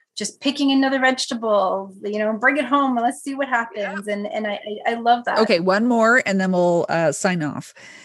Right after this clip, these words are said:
Speaker 2: Um,
Speaker 1: Right.
Speaker 2: one of the rules in our house is one bite to be polite, is what we say.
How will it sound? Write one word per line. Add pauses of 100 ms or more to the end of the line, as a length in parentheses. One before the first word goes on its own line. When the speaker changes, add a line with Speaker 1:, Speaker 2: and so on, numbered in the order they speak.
(140)
Speaker 2:
Um,
Speaker 1:
Right.
Speaker 2:
one
of
the
rules
in
our
house (340)
is
one
bite
to
be
polite, (200)
is
what
we
say.